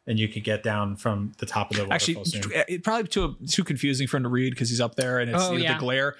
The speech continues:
Speaker 2: Just send him
Speaker 3: Mm-hmm.
Speaker 2: pictures of Splash Mountain.
Speaker 1: That's
Speaker 2: you know,
Speaker 1: right.
Speaker 2: so that, that'll be easier for him to understand what's going
Speaker 1: He
Speaker 2: on.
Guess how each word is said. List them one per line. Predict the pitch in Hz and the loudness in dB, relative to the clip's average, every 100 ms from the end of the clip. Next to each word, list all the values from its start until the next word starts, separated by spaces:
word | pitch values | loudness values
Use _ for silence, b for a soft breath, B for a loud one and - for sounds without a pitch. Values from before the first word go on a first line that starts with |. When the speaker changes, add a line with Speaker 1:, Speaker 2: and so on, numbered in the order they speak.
| 165 | -2
Speaker 2:
Just | 180 | 0
send | 180 - | 2 0
him | - | -2
Speaker 3:
Mm-hmm. | |
Speaker 2:
pictures | - - - 170 123 | 0 0 2 0 0
of | |
Splash | - - 123 117 - | 0 0 0 0 0
Mountain. | 117 113 110 - - | 0 2 0 -2 -2
Speaker 1:
That's | 127 - | 0 0
Speaker 2:
you | 127 | 2
know, | 117 | 2
Speaker 1:
right. | 110 110 165 | 0 -2 -2
Speaker 2:
so | - 135 | 0 2
that, | 135 139 | 0 2
that'll | 156 165 | 2 2
be | 147 | 0
easier | 143 139 131 123 | 0 2 2 2
for | - | 2
him | 123 | 0
to | 120 | 2
understand | 120 117 127 120 | 2 2 2 2
what's | 120 | 0
going | - 120 123 | 0 0 2
Speaker 1:
He | 117 | 2
Speaker 2:
on. | - | 2